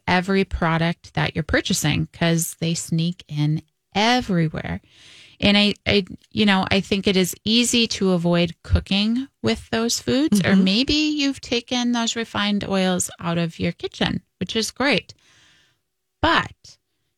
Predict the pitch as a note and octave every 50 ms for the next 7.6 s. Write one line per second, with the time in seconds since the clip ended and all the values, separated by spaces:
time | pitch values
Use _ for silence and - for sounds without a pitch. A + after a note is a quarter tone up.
0 | _ _ - G3+ F#3 F#3 G3+ G#3+ G#3+ G3+ - - - - - A#3 G#3+ A3+ A#3 A#3+
1 | A#3+ - - - - - - - - - - G3 F#3+ F#3+ F#3 F#3+ F#3+ F#3 - -
2 | E3+ - - E3 D#3+ E3 E3 D#3+ D#3+ - - _ _ E3+ D#3 D#3+ - - - -
3 | - - _ _ A#3 C4+ E4 F#4+ F#4 D#4+ B3 F#3+ F3+ E3+ E3 - E3 D#3 D3 -
4 | C#3+ - E3+ - - _ - - - - - _ - - - - - - _ -
5 | D#3+ D3+ D3 D#3 E3 E3+ F3 F#3 F3 E3+ E3+ E3+ E3 E3 E3+ E3+ D3+ D3+ - _
6 | _ _ _ _ _ - - G3+ G3 G3 G3+ G#3 G#3+ G#3 - - - D4 E4 F4+
7 | - - G#3+ F#3+ F3 E3+ E3+ E3 D#3+ - -